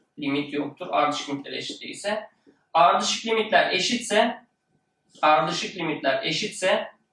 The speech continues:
limit olmayabilir. Burada ne yapıyoruz? Y eşittir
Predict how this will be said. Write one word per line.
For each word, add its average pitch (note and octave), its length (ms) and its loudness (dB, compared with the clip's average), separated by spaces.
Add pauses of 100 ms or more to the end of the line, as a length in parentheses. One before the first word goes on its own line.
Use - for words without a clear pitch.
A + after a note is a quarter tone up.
(600)
limit F3+ 600 0 (280)
olmayabilir. - 880 0 (1120)
Burada G3+ 260 4
ne D3+ 160 6
yapıyoruz? C#3+ 680 -4 (1400)
Y F#3 200 4
eşittir - 800 -2